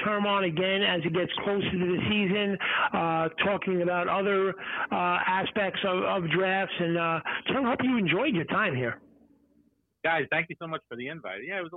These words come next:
Speaker 2: it was a lot of fun. It was a good, great topic, and, uh, you know, a lot of fun things to talk about. You know, I take a lot of pride in what I, my studying. I know you guys do, and I'm happy to share any, uh,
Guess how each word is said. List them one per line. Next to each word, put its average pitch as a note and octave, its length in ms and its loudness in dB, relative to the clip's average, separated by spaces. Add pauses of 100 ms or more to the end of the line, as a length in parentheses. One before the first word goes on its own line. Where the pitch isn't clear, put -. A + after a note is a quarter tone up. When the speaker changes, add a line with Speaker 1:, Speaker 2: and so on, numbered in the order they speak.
Speaker 2:
it E3 60 -10
was E3+ 100 -14
a F3+ 40 -8
lot F3+ 200 -2
of F3 80 -8
fun. F3+ 160 -10 (220)
It C3+ 100 -20
was D3 120 -16
a - 80 -18
good, D3+ 60 -16 (140)
great C#3 220 -10
topic, D3 340 -8 (100)
and, C3 220 -16
uh, C3 300 -16
you C#3 80 -20
know, C3+ 160 -20 (180)
a C3+ 40 -20
lot C#3+ 160 -4
of C#3 100 -6 (640)
fun D#3+ 160 -8
things D#3 240 -16
to C#3 120 -20
talk D3 180 -10
about. E2+ 220 -18 (140)
You G#2+ 80 -20
know, A2 60 -20 (240)
I B2 120 -14
take C#3+ 120 -4
a C#3 40 -4
lot C3 140 2
of C3 80 -4
pride C3+ 260 0
in B2+ 180 -10
what B2 140 -8
I, B2 180 -4 (140)
my A#2+ 220 -14
studying. B2 400 -8
I A2+ 60 -8
know A#2 120 -8
you A#2+ 140 -8
guys A#2+ 220 -4 (120)
do, B2+ 300 -6
and B2 100 -20
I'm B2+ 280 -12 (240)
happy B2 240 -4
to C3+ 80 -8 (100)
share C3+ 220 -4
any, C#3 240 -14
uh, C#3 180 -8